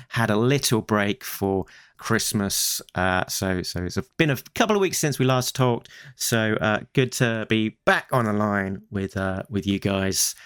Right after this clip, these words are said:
uh, again. Uh, hope, hope you had, uh, a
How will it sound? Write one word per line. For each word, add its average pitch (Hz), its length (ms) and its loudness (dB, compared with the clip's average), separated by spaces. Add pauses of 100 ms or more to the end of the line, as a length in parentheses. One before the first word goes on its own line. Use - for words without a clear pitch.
(640)
uh, 104 220 2
again. 160 1080 -2 (460)
Uh, 98 140 -4
hope, 101 200 -4 (200)
hope 127 140 4
you 131 100 4
had, 120 340 0
uh, 110 440 2 (200)
a 120 380 0